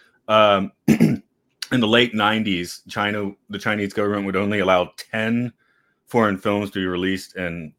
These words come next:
uh, Chinese theaters each year. So Mulan did get in, but they,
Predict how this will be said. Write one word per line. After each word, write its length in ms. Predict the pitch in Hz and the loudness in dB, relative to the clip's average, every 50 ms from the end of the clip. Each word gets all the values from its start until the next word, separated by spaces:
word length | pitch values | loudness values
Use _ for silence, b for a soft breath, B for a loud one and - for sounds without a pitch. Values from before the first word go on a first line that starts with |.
| _ _ _ _ _ _ _ | _ _ _ _ _ _ _
uh, 240 | 90 90 87 82 87 | -4 -4 -2 -4 -4
Chinese 440 | - - 107 101 98 95 90 82 - | -4 -2 -2 -2 0 -2 -4 -6 -6
theaters 540 | 107 101 95 87 87 82 82 - - - - | -4 -2 -2 -2 -4 -6 -8 -10 -14 -18 -16
each 260 | 90 101 98 - - | -16 -14 -14 -12 -8
year. 380 | 95 95 98 104 110 117 - _ _ _ _ b b b b b b b b b | -6 -4 -4 -2 -4 -6 -8 _ _ _ _ b b b b b b b b b
So 380 | - - 113 104 95 - - - - | 0 2 4 4 4 2 -2 -8 -8
Mulan 460 | 101 113 113 117 120 123 117 110 110 107 - 101 90 | -2 2 2 4 4 4 2 0 -2 -6 -10 -16 -8
did 480 | - 127 123 127 123 120 113 98 90 - | -2 0 0 0 0 -2 -6 -12 -12 -4
get 200 | - 117 107 98 | -2 -2 0 0
in, 340 | 98 104 110 104 90 87 85 | 0 -2 -2 -4 -4 -4 -2
but 260 | 95 92 90 90 90 | -2 -2 -2 -2 -4
they, 280 | 104 101 98 92 82 | -6 -6 -6 -6 -10